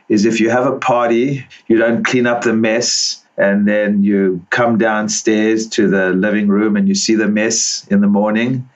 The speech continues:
and then you have another party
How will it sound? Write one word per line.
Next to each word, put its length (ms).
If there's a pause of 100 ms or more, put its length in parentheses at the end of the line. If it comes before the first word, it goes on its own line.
(420)
and 320
then 520 (160)
you 220
have 160
another 380
party 600